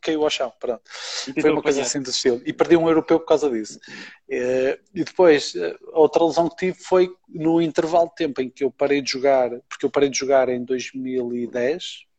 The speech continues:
Speaker 1: quando terminei o curso, fui trabalhar para Vila Real, foi o primeiro hospital onde trabalhei, e não havia hóquei lá. Depois, depois no, em dois mil e onze, eh, vim para Lisboa fazer a especialidade, né, eh,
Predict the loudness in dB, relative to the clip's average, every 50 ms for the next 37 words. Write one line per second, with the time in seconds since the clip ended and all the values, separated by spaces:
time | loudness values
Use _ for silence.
0 | _ -10 -8 -8 -6 -6 -6 -4 -4 -6 -4 -2 -4 -4 -4 -2 -2 -2 0 -2
1 | -4 -6 -6 -4 -2 -2 -2 0 2 2 2 2 2 -4 -2 0 0 0 0 0
2 | -2 0 0 2 4 4 2 2 -2 -6 -4 -4 -4 -6 -6 -6 -6 -8 -8 -8
3 | -6 -2 -2 0 0 -2 -4 -6 -6 -6 -6 -4 -2 -2 -2 -2 -2 -6 -12 -20
4 | -20 -16 -10 -6 -4 -2 -2 2 4 6 6 8 8 6 6 4 2 2 4 2
5 | 2 2 -2 -12 -16 -14 -14 -14 -16 -18 _ _ _ 2 2 4 4 2 0 -2
6 | -4 -6 -8 -10 -12 -6 0 2 2 4 2 2 0 0 -2 -2 -2 -2 -2 -2
7 | -2 -2 -2 -2 -2 0 0 0 0 0 -2 -6 -10 -12 -16 -16 -20 _ _ _
8 | -10 -8 -6 -6 -4 -2 -4 -2 -2 -2 -2 -2 -2 -4 -6 -6 -4 -4 -4 -4
9 | -4 -8 -8 -6 -6 -6 -6 -6 -8 -10 -8 -6 -6 -4 -4 -2 -2 -2 -2 -4
10 | _ _ _ -16 -16 -14 -12 -10 -8 -8 -6 -6 -4 -4 -6 -6 -6 -8 -10 -12
11 | -14